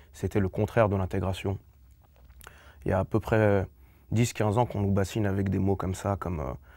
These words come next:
intégration, euh, qu'on nous invite à nous intégrer.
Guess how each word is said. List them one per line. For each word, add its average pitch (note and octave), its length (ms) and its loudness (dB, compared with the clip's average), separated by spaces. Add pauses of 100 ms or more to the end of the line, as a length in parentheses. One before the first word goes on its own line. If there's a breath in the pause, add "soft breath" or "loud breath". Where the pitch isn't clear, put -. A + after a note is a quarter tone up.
(220 loud breath)
intégration, G2 1080 0
euh, D2+ 60 -6 (580 soft breath)
qu'on - 100 -6
nous G2 240 0
invite G#2+ 380 4
à G2 40 0
nous G2 200 2
intégrer. G2+ 480 2